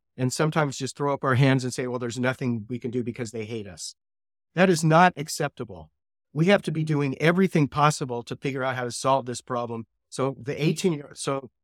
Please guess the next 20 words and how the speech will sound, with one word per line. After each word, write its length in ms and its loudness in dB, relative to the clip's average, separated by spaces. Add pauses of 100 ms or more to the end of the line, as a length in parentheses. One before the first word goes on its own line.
(140)
a 80 -2
parent 380 6
doesn't 200 2
have 120 2
to 80 -4
send 200 -2
their 120 -2
eighteen-year-old 580 -2
kid 240 -6
to 80 -6
stand 280 -10
at 100 -4
a 60 -8
checkpoint 540 -6 (340)
and 160 -14
be 140 0
a 40 4
target 460 4 (220)
for, 320 -4
uh, 80 -8